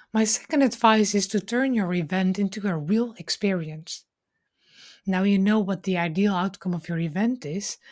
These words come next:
it is time to build your event accordingly. So use exciting content, inspiring speakers and the moderator, and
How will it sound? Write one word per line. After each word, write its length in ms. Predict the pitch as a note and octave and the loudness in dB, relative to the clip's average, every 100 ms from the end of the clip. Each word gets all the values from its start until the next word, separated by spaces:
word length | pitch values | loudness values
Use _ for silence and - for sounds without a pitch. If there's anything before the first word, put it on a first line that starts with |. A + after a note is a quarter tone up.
| - _ _ - | -20 _ _ -2
it 100 | B3 | 0
is 140 | A#3+ | 0
time 240 | - B3+ A#3 | 0 0 0
to 120 | G#3+ | -2
build 440 | D#3 G3 A3+ A3+ | 2 2 2 0
your 140 | G3+ F#3+ | -2 0
event 340 | F3+ F#3 F3 | 0 -2 -4
accordingly. 720 | E3+ - F3 D#3+ D3+ C#3 - _ _ _ _ _ _ - | -6 -6 -6 -4 -6 -10 -16 _ _ _ _ _ _ -6
So 140 | - | 0
use 320 | A3 B3 C#4 | 4 4 2
exciting 560 | C4+ - - A3+ A#3 G#3 | 0 -6 -4 0 2 2
content, 640 | - F#3+ G#3 C3+ C#3+ - - _ _ _ _ _ - | 2 0 0 -6 -14 -18 -20 _ _ _ _ _ 0
inspiring 640 | F#3+ - A3+ B3 A3+ F3+ | 0 2 4 4 4 0
speakers 500 | - - A3+ A3 F3+ | -2 -4 -4 -2 -2
and 140 | F#3+ F#3 | 0 0
the 60 | |
moderator, 800 | F3 F#3 F3 D#3 D3+ D3+ D#3 D#3 _ _ _ _ _ _ - | 0 -2 -4 -6 -10 -14 -18 -18 _ _ _ _ _ _ -2
and 360 | A#3+ B3+ - | 2 2 -2